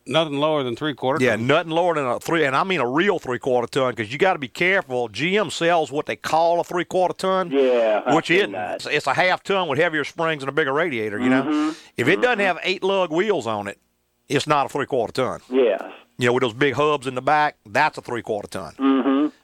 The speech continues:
Speaker 2: But three-quarter ton, basically, you use a one and a half ton rear end.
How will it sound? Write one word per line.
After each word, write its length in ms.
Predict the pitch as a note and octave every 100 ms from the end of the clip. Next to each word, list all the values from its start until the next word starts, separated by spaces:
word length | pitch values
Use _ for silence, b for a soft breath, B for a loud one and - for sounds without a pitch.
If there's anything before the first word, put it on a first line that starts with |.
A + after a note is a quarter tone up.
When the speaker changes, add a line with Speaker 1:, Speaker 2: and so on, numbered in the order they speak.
| -
Speaker 2:
But 240 | A#2 B2
three-quarter 520 | A3 C4 - F#3+ A3+ -
ton, 380 | D3 C#3 C#3
basically, 680 | B2+ F3 A#3+ - F3+ D3 B2+ C3+
you 60 |
use 180 | C3+ C#3
a 60 | B2
one 480 | A2 C#3+ E3+ E3+ D#3
and 120 | C3+
a 40 | A#2+
half 300 | D3 F3 -
ton 240 | D#3+ C3+
rear 260 | A2+ D3 C3+ D#3 G#2+
end. 160 | G2+